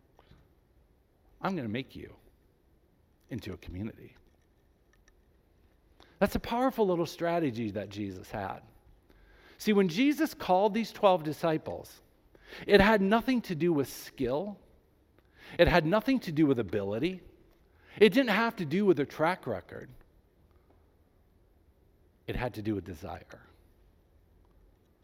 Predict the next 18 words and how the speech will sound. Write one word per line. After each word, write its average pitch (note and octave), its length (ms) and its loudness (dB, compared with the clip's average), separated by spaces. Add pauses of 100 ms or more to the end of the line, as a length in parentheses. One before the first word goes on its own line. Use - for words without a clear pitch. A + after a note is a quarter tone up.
(240)
That's B2+ 280 0
the A#2+ 240 -6
only G#3+ 400 0
thing C3+ 380 -2
that B2 140 -4
was A2 160 -2
required A2 640 -2
to A2 100 -10
be A2+ 160 -2
one G#2 180 -4
of G2+ 100 -6
Jesus' G2+ 560 -8
disciples. F#2+ 640 -12
Do G2 240 -12
you A2 160 -4
have G#2+ 320 -10
a G#2+ 60 -10
desire F2+ 840 -16